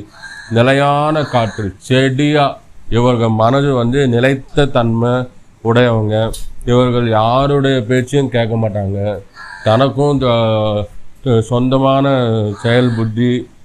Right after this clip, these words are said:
அப்படின்றது இருக்குமா அப்படின்னா அதுவும் வந்து ஒரு கஷ்டமான விஷயம் தான். அதுதான் இவங்களோட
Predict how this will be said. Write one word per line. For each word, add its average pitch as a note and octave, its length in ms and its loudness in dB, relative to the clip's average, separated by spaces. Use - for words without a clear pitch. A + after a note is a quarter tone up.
அப்படின்றது A#2 640 0
இருக்குமா A#2+ 500 0
அப்படின்னா G#2+ 440 -2
அதுவும் A#2+ 360 0
வந்து G#2 260 0
ஒரு F#2+ 200 -4
கஷ்டமான A2+ 540 -2
விஷயம் F#2+ 380 -4
தான். G2 120 -4
அதுதான் A#2+ 300 -2
இவங்களோட G2+ 320 -2